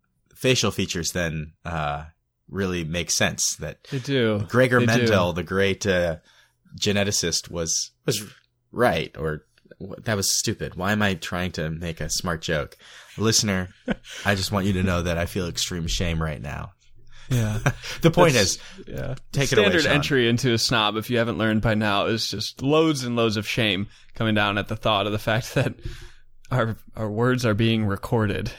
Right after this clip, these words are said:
Speaker 1: Yeah, and we somehow think enough of ourselves that you would want to listen to this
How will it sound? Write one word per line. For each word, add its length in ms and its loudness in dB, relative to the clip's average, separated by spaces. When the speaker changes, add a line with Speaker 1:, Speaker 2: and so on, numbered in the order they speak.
Speaker 1:
Yeah, 540 -6
and 340 -10
we 240 -4
somehow 420 -2
think 280 -4
enough 220 -4
of 100 -8
ourselves 540 0
that 280 -6
you 220 -2
would 180 -2
want 200 -2
to 40 -4
listen 320 -4
to 120 -6
this 240 -6